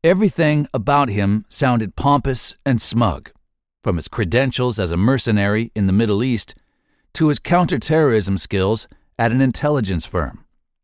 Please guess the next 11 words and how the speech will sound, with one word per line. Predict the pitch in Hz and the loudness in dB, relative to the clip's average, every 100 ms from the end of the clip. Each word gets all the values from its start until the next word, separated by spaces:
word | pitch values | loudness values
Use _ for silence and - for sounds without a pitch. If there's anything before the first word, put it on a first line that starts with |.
| _ _ _ | _ _ _
There's | 127 147 113 | 0 2 4
evidence | 160 156 98 101 - - | 2 2 2 0 -4 -4
that | 117 120 | -2 -2
he | - 147 | -2 0
worked | 117 135 131 | 4 2 2
for | - | -2
the | 107 | -2
Department | - - 151 147 117 110 | -2 0 2 4 2 0
of | 107 | -2
Homeland | - 135 131 123 117 | 0 2 4 2 0
Security | - 92 - 180 92 78 | -2 -4 0 2 0 -4